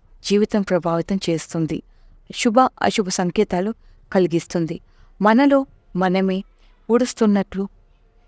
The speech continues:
ఏడుస్తున్నట్లు, ఊరికి వారిని చూచినట్టు కనపడితే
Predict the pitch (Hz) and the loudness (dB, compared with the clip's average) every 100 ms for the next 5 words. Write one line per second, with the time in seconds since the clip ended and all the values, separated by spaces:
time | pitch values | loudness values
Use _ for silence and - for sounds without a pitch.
0 | _ - 220 233 - 220 202 185 185 196 | _ 0 2 2 0 0 0 0 -2 -4
1 | - _ _ 240 277 285 269 220 196 196 | -6 _ _ 0 0 2 0 0 -2 -4
2 | 208 - - 247 - 226 202 - 202 175 | -6 -14 -4 -2 0 2 0 -2 -4 -4
3 | 160 185 - | -4 -6 -4